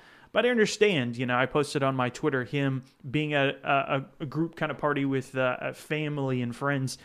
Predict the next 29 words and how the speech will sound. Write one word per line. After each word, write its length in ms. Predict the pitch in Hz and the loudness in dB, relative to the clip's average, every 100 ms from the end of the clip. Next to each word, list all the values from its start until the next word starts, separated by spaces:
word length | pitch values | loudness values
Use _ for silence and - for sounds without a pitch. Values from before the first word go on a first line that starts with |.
| - - | -12 -2
and 120 | 190 | 0
then 120 | 233 | 4
basically 400 | 196 175 175 147 | 4 4 4 0
coaxing 460 | - 180 165 151 147 | 0 -2 0 -4 -4
him 200 | 135 139 | -2 0
into 400 | 135 131 - 123 | 2 0 -2 -2
just 240 | 135 - | -2 0
saying, 220 | 131 127 | -2 0
"Hey, 160 | 139 143 | 0 0
man, 240 | 123 120 | 0 -2
cheer 160 | 117 143 | -2 0
yourself 400 | 127 117 120 - | 0 0 -2 -4
up. 240 | 123 - - - - | -10 -12 -20 -20 -2
You 160 | 131 | 4
are 100 | 135 | 6
the 120 | 143 143 | 6 2
champion. 400 | 131 113 123 117 | 0 -4 -4 -6
It's 120 | - | -2
not 200 | 131 131 | -2 -2
your 100 | 127 | -4
fault 240 | - 117 | -4 -6
that 80 | - | -6
you 140 | 147 123 | -6 -2
got 180 | 120 | -2
kneed 300 | 123 113 113 113 | -4 -6 -6 -6
in 140 | 135 117 | -6 -6
the 60 | |
face 360 | - 120 113 - | -6 -6 -6 -6
illegally." 560 | - 117 120 120 117 | -4 -2 -2 0 -2